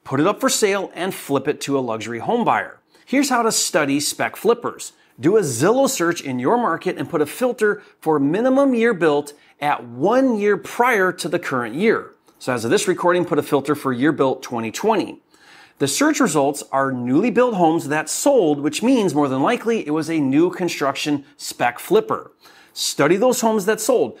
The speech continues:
Look at location and floor plans and design and finishes. Those spec flippers put significant research into what the luxury market wants.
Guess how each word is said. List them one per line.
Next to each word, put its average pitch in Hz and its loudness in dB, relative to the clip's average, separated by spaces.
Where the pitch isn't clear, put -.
Look 156 0
at 185 0
location 175 0
and 120 -6
floor 233 2
plans 143 -2
and 135 -6
design 147 0
and 135 -4
finishes. 220 -2
Those 180 2
spec - 0
flippers 180 0
put 156 -2
significant 247 0
research 180 0
into 143 0
what 139 -2
the 139 -4
luxury 135 0
market 113 -2
wants. 165 -2